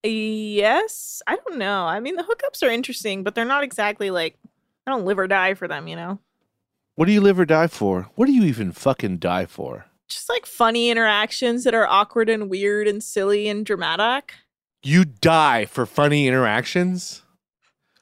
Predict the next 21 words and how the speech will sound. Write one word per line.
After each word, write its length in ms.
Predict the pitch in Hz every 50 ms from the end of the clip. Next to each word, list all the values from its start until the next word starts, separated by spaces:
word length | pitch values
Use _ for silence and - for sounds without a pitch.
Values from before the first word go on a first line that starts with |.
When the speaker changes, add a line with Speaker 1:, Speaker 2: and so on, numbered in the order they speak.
| _ -
Speaker 1:
Yeah, 60 | 466 466 466 480 494 494 466 453 440
Speaker 2:
I 40 | - -
would 100 | 415 403
Speaker 1:
right. 40 | 349
Speaker 2:
die 240 | 175 151 151 143 139
for 160 | - 147 113
country. 720 | - - - 143 147 135 120 - - 101 90 90 82 - _ _ _ _ _ _ _ _ _ _ _ _ _ _ _ _ _ _ _ _ _ _ _ _ _ _ -
Speaker 1:
Okay, 340 | - 240 226 - - - 170
let's 160 | 180 226 226
Speaker 2:
I 60 | 220 131
Speaker 1:
move 80 | 147 151
Speaker 2:
would 80 | 151 143
Speaker 1:
on. 60 | -
Speaker 2:
die 260 | 139 120 120 120 117
for 240 | 107 - - 123 - _ -
honor. 540 | 135 131 123 123 113 98 90 80 64 - - - _ _ _ _ _ _ _ _ _ -
I 180 | 120 131 143
would 240 | 139 135 135 123 110
die 320 | - 117 101 101 101 104 98
for 240 | - _ - 107 87
family. 800 | - - - - 123 110 110 107 107 101 95 92 87 87 -